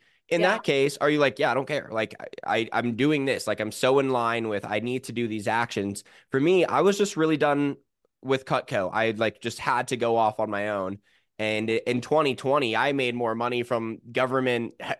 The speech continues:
Speaker 1: aid from covid than, like, my businesses. Like, I was running two at that time, and, like, both of those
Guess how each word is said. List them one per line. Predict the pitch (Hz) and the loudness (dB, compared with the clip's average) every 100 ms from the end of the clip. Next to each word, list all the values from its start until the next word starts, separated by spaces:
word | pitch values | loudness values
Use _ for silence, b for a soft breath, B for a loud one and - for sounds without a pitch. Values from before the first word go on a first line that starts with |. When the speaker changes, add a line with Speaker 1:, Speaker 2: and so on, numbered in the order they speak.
| - | -2
Speaker 1:
aid | 131 165 143 107 - | 0 2 2 -2 -2
from | 127 123 | -2 0
covid | 160 196 196 139 | 4 4 4 0
than, | 131 139 | -4 -4
like, | 139 139 | -2 -2
my | 135 131 | -2 0
businesses. | 131 180 151 131 113 | 0 0 -2 -4 -4
Like, | 117 117 | -2 2
I | |
was | 147 151 | 2 2
running | 139 123 | 0 0
two | 117 143 143 | -4 0 0
at | 117 | 0
that | 117 104 | -4 -2
time, | 131 135 120 | 0 0 0
and, | 117 | -4
like, | 110 113 | -6 -2
both | 120 139 135 | 0 0 0
of | 123 | -2
those | 110 104 107 | 0 -2 -4